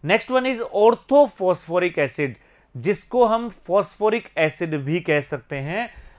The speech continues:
ऑक्सीडेशन स्टेट प्लस फ़ाइव होगी। फॉर्मूला इसका, केमिकल फॉर्मूला एस थ्री पी ओ फ़ोर। और दोस्तों, इसमें जो पी, अ, जो पी और ओएच बॉन्ड होंगे, थ्री पी ओ एच, यानी इसकी बेसिसिटी थ्री होगी।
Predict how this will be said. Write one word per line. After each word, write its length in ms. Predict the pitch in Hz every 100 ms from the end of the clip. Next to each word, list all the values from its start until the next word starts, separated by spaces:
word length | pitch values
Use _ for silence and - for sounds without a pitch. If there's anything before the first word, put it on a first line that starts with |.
| _
ऑक्सीडेशन 680 | 160 - - 247 214 214 220
स्टेट 420 | 180 - 202 190 -
प्लस 220 | 156 -
फ़ाइव 280 | - 196 196
होगी। 360 | 202 185 214 196 - _
फॉर्मूला 440 | - 185 202 226 226
इसका, 260 | 214 226
केमिकल 440 | 214 208 202 208 214
फॉर्मूला 460 | 190 180 185 196
एस 400 | - - 165 - -
थ्री 240 | 175 180
पी 320 | 175 147 135
ओ 160 | 131 135
फ़ोर। 440 | - 135 120 92 - _ _ _ _ _ -
और 120 | 175
दोस्तों, 380 | 208 226 - 233
इसमें 500 | - 190 214 214 202
जो 140 | 190
पी, 420 | 214 - 196 190 202
अ, 320 | - 104 151 - _ 170 156 - -
जो 180 | 135 180
पी 320 | - 214 226
और 180 | 202 208
ओएच 340 | 190 185 190
बॉन्ड 240 | 170 196 190
होंगे, 180 | 190
थ्री 280 | 190 - 240
पी 220 | 208 190
ओ 80 | 156
एच, 200 | 135 113 - - -
यानी 220 | 147 175
इसकी 260 | 190 - 202
बेसिसिटी 680 | 139 147 165 151 160 175
थ्री 260 | 156 - 160
होगी। 420 | 160 160 202 233